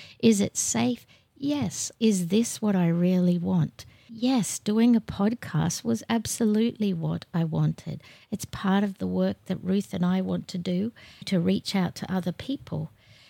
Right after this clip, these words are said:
Is this what really matters to me? It mattered to me to be free to be myself, and it mattered to me to follow a dream and a goal that I have.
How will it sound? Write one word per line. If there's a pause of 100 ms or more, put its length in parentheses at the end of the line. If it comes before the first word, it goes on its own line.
(160)
Is
this
what
really
matters
to
me?
It
mattered
to
me
to
be
free
to
be
myself, (160)
and
it
mattered
to
me
to
follow
a
dream
and
a
goal
that
I
have.